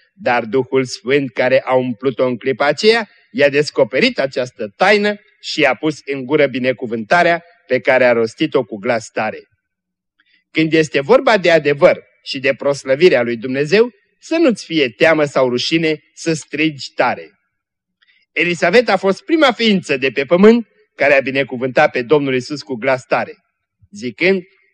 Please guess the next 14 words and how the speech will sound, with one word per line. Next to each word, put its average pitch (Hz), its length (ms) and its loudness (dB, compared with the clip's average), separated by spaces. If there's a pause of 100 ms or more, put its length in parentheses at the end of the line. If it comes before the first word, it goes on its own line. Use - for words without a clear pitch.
„Binecuvântată 185 840 0
ești 180 180 0
tu 196 80 -2
între 175 280 0
femei 185 500 0
și 240 520 -4 (260)
binecuvântat 202 1040 0
este 185 300 2
rodul 175 360 4
pântecelui 147 600 -2
tău”, 202 340 4
referindu-se 147 760 0
deci 131 360 -4
la 127 240 -2